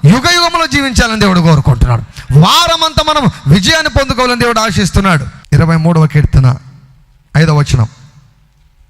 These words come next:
"నా శత్రువుల ఎదుట నీవు నాకు భోజనము సిద్ధపరచుదువు."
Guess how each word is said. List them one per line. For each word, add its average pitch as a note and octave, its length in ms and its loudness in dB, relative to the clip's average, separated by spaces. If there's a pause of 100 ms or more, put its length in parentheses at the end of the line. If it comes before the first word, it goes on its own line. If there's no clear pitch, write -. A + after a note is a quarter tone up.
(920)
"నా F#3+ 200 0
శత్రువుల A3 420 -2
ఎదుట G#3+ 500 0 (720)
నీవు G#3+ 280 2
నాకు A3+ 540 0 (680)
భోజనము A3+ 840 0 (680)
సిద్ధపరచుదువు." F3 920 2